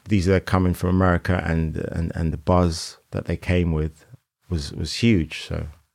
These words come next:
that was one of the situations. And then we had other dramas, which we could be here all day.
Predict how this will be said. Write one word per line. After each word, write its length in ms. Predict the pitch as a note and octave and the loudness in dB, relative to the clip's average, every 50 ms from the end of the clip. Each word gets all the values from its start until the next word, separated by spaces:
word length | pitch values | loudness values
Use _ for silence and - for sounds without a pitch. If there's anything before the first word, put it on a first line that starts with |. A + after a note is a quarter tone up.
| _ _ - | _ _ 2
that 120 | - F#3 | 4 4
was 220 | F3 D#3+ C#3 A#2+ | 6 4 4 4
one 260 | C3 C#3+ E3+ E3+ D#3+ D3+ | 4 4 4 6 6 4
of 80 | C3+ | 4
the 60 | A#2 | 2
situations. 800 | A#2 - B2 G#2+ - - G#2+ A2 G#2 G2 - - A#2+ B2 B2+ A#2 | 0 -2 -2 -4 -2 2 2 4 4 2 2 0 0 0 0 0
And 100 | C3+ C#3+ | 2 2
then 120 | D3 D3 C#3+ | 2 4 4
we 80 | C#3+ C#3+ | 4 4
had 160 | C#3 C3+ C3+ | 4 6 6
other 300 | C#3+ C#3 B2+ A#2+ A2+ G#2 - | 6 6 6 4 4 2 2
dramas, 680 | - A2+ A2 G2+ F#2+ F#2 F#2 G2 A2 A#2 - - - - _ - | 4 4 6 6 6 6 4 4 2 0 -2 -8 -14 -16 _ -4
which 640 | G2 G#2 G2+ F#2 - - - - - - - - _ _ - - - - - - - - - - _ - | 0 2 2 2 0 -2 -2 -2 -2 -2 -6 -8 _ _ -20 -20 -20 -20 -20 -20 -20 -20 -20 -20 _ 0
we 120 | - A#2 A2 | 2 2 4
could 180 | - A2 E2 | 4 2 4
be 120 | B2 A#2 G#2+ | 4 6 6
here 180 | G2+ G2 G2+ | 6 6 6
all 120 | F#2+ F2+ F2 | 4 4 4
day. 380 | G#2 G#2 F#2+ E2+ D2+ C#2+ C#2 | 4 4 4 4 2 0 -4